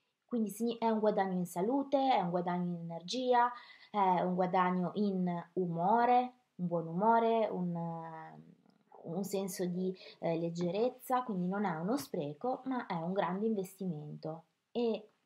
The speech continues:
siccome il momento di potere è ora, eh, iniziate subito, non aspettate il classico lunedì, martedì, eh, comincio dalla settimana prossima, oppure aspetto di finire,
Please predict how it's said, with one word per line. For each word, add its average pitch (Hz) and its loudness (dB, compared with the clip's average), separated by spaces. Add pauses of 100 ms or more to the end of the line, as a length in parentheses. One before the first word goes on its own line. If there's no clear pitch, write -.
(200)
siccome 254 -2
il 196 -2
momento 214 -2
di 170 -6
potere 170 0
è 175 -2
ora, 165 2 (600)
eh, 170 0
iniziate 240 0
subito, 170 -6
non 175 -4
aspettate 202 0
il 170 -2
classico 170 -4
lunedì, 170 -4
martedì, 170 -4 (280)
eh, 165 -2
comincio 180 0
dalla 160 2
settimana 160 -6
prossima, 196 2
oppure 165 -2
aspetto 180 -4
di 151 -6
finire, 165 0